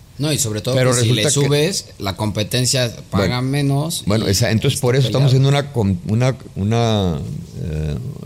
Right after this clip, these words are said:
Speaker 1: Campa-
Speaker 2: campaña de concientización de todos ir subiendo ese, ese sueldo, porque si alguien trabaja para ti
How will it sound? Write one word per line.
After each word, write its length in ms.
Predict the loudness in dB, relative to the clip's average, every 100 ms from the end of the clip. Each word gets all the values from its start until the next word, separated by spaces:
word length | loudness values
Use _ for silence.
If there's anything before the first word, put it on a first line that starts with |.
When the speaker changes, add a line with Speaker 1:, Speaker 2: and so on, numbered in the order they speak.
| -16 -12
Speaker 1:
Campa- 100 | -2
Speaker 2:
campaña 760 | 0 0 -2 0 2 2 0 -4 -6
de 220 | -4 -4 0
concientización 1000 | 0 2 0 0 0 0 2 2 2 0 -6 -20 -18 -18 -18 -20 -20 -20 -6 0
de 180 | 0
todos 340 | 0 0 2 4
ir 100 | 4
subiendo 320 | 2 2 2
ese, 140 | 2 0 -2
ese 240 | -4 0 0
sueldo, 440 | 2 2 2 0 -2 -12 -20 -20 -20 -20 -20 -8
porque 760 | -2 -2 0 0 2 0 0 -4 -10 -8
si 160 | -2 0
alguien 240 | 2 0
trabaja 320 | 0 2 2
para 220 | 0 -2 0
ti 200 | 0